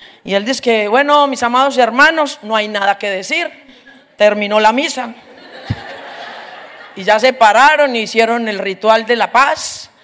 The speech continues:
denle en la mano y que la hostia, que vengan a comulgar. Y yo veía que repartían obleas y no le echaban ni arequipe. Yo no sé cómo hacen para decir que ese es el cuerpo de Cristo tan insípido. Termina de repartir la hostia,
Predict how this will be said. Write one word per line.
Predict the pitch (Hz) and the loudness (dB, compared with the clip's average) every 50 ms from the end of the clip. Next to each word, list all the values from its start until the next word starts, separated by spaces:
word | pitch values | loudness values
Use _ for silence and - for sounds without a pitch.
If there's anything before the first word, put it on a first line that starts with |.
| _ _ _ | _ _ _
denle | - 196 202 214 | -12 -8 -6 -6
en | 220 214 | -6 -4
la | 190 175 | -4 -4
mano | 180 208 247 262 262 254 247 240 | -2 -2 -2 -2 -2 -4 -4 -4
y | 208 190 180 | -6 -6 -10
que | - - 196 180 175 175 170 | -12 -14 -12 -12 -10 -8 -6
la | 170 165 | -4 -2
hostia, | 175 208 254 269 - - - 233 226 226 | -2 0 -2 -2 -4 -6 -10 -10 -10 -10
que | 220 - 190 175 | -10 -12 -14 -12
vengan | 175 185 190 190 202 202 196 | -10 -10 -10 -8 -8 -8 -8
a | 185 | -10
comulgar. | - 180 175 170 165 165 165 214 233 - - | -10 -12 -14 -14 -16 -12 -8 -4 -4 -4 -4
Y | 214 180 - - - - - - _ | -6 -12 -16 -20 -20 -20 -20 -20 _
yo | - 185 190 | -8 -6 -4
veía | 202 202 208 202 | -2 -2 -2 -2
que | - 226 | -4 -6
repartían | 214 202 - 180 175 175 175 196 202 214 202 | -10 -8 -8 -8 -8 -6 -6 -6 -6 -4 -4
obleas | 175 175 180 190 208 208 190 | -6 -6 -2 -2 -2 -2 -2
y | 185 | -4
no | 185 185 | -6 -8
le | 185 202 | -8 -8
echaban | 185 - 220 214 202 | -8 -6 -8 -6 -6
ni | 196 185 | -6 -8
arequipe. | 175 170 165 - - 254 262 - - - - - - - - - - - - - - - - - - - - - - - - - - | -8 -8 -8 -10 -8 -10 -8 -8 -10 -16 -14 -16 -18 -18 -16 -16 -16 -16 -16 -16 -16 -16 -16 -16 -16 -16 -18 -18 -18 -18 -18 -12 -6
Yo | 202 214 | -4 -2
no | 226 247 254 | 0 0 2
sé | 240 247 | 0 2
cómo | 247 262 254 254 | 2 2 2 2
hacen | 254 240 262 240 | 2 2 0 0
para | 233 226 | 2 2
decir | 214 214 220 202 | 0 0 -2 -6
que | - 240 | -4 -2
ese | 226 240 | 0 0
es | 254 | 0
el | 240 240 | 0 2
cuerpo | 247 240 233 226 233 247 | 2 2 2 2 2 0
de | 233 214 | 0 0
Cristo | - 214 214 190 - 240 | -2 -6 -6 -4 -4 -4
tan | 247 - 233 208 | -4 -4 -4 -4
insípido. | 202 208 190 170 254 277 269 - - - - - - - - - - - - - - - - - - - - - _ _ _ _ _ _ _ _ _ _ - | -6 -6 -6 -4 -4 -6 -6 -8 -14 -20 -20 -20 -20 -20 -20 -20 -20 -20 -20 -20 -20 -20 -20 -20 -20 -20 -20 -20 _ _ _ _ _ _ _ _ _ _ -4
Termina | 196 190 190 190 214 233 254 254 262 254 | -4 -4 -2 -2 -2 -2 0 2 2 4
de | 240 233 208 | 4 2 4
repartir | 202 202 196 190 185 - 240 247 | 4 4 2 2 0 -2 -4 0
la | 233 240 247 | 4 4 4
hostia, | 254 269 269 262 - 285 302 285 | 6 4 0 -2 -2 -2 -2 -2